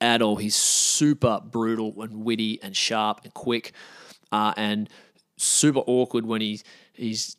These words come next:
ripping into, to people face to face with them. Bill Burr's another one, but he kinda does it more on a personal level, whereas Ricky Gervais kinda goes after people's,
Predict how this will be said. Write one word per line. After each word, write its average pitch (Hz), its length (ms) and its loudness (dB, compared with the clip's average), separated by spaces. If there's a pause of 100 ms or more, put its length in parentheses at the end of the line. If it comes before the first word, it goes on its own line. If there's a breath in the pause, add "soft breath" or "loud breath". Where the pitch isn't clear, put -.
(120)
ripping 120 360 0
into, 113 340 2
to - 180 -6
people 113 480 -4
face 113 320 0
to 113 100 -4
face 110 240 0
with 117 80 -6
them. 123 120 0
Bill 147 200 4
Burr's 123 340 6
another 117 260 2
one, 127 220 0
but 117 140 -2
he 143 180 2
kinda 123 200 -2
does 117 240 0
it 117 140 -2 (540 loud breath)
more 123 400 0
on 117 140 0
a 104 260 -4 (320 loud breath)
personal 113 680 -2 (840)
level, 127 400 2
whereas 113 600 2 (100)
Ricky 123 300 -2
Gervais 117 360 0
kinda 110 220 -4
goes 110 300 -2
after 110 260 -4
people's, 110 840 -4